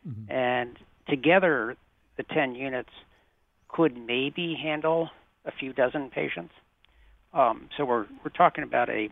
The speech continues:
Speaker 2: a minuscule capability for handling, um, these really serious, uh, infectious diseases.
Speaker 1: So, so Eric, let's go back then to the simulation. Now, we should add that these simulations, I mean, one of the, one of the, uh, realities of this is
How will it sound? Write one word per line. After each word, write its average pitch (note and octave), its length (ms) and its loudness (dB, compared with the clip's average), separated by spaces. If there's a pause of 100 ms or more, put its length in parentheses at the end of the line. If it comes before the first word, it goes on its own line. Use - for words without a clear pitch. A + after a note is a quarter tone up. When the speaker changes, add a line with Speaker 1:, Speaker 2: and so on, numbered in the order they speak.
Speaker 2:
a C3 80 -6
minuscule C3+ 680 0
capability B2 720 -2
for A#2+ 100 -4
handling, A#2 560 -4 (580)
um, - 360 -2 (500)
these A2+ 160 -8
really A#2+ 200 -2 (100)
serious, A#2+ 420 0 (240)
uh, B2 160 -12
infectious - 480 -6
diseases. G#2+ 440 -18
Speaker 1:
So, G3+ 360 4
so G3+ 180 6
Eric, F#3+ 220 4
let's F#3 160 4
go F#3 140 4
back D#3+ 300 2
then C3+ 160 0
to C3 80 -2
the C3+ 100 0
simulation. C#3 680 -2 (180)
Now, D#3 60 -2
we E3+ 120 4
should G3 160 -2
add F3 480 2
that C#3+ 280 0 (240)
these D3+ 240 2
simulations, E3 880 2
I D#3 120 0
mean, D3 260 0
one D#3 180 4
of F3 60 4
the, D3+ 80 0
one D#3+ 240 4
of E3 120 4
the, C3+ 300 4 (460)
uh, C3 500 -2
realities C#3+ 680 2
of A#2 160 2
this C3 280 2
is C3 220 0